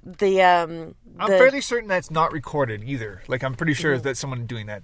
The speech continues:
Speaker 2: that live.
Speaker 1: Oh yeah, yeah. That, it definitely, you could definitely tell that. Um, but do you wanna point out that the multimedia design, so that animation and everything, was done by Matt Sherman of Rapid Fire Theater?
Speaker 2: Oh, how about that?
Speaker 1: Yeah, yeah. <laughs>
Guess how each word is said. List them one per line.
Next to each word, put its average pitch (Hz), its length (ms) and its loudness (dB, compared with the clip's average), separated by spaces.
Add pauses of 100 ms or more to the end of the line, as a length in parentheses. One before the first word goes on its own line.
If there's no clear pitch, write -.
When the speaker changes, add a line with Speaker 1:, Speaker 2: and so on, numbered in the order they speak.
Speaker 2:
that 113 180 -4
live. 104 440 -12
Speaker 1:
Oh 262 100 12
yeah, 190 320 10
yeah. 165 360 4
That, 165 220 2
it 190 140 0
definitely, 170 760 0
you 190 120 -10
could 196 140 -8
definitely 208 400 0
tell 180 220 0
that. 165 260 4 (260)
Um, 220 380 4
but 220 160 8
do 240 80 0
you 277 80 4
wanna 302 200 6
point 254 240 6
out 226 180 6
that 220 120 4
the 220 80 4
multimedia 202 680 2
design, 180 540 2
so 190 160 0
that 175 220 4
animation 170 560 -4
and 170 80 -4
everything, 175 260 -2
was 180 140 -4
done 202 180 0
by 226 140 2
Matt 240 240 2
Sherman 294 420 -4
of 185 180 -8
Rapid 185 220 -14
Fire 214 240 -10
Theater? 269 400 -14
Speaker 2:
Oh, 370 300 -6
how 156 180 -6
about 254 160 -10
that? 285 320 0
Speaker 1:
Yeah, 349 520 6
yeah. 285 360 4 (300)
<laughs> 277 200 2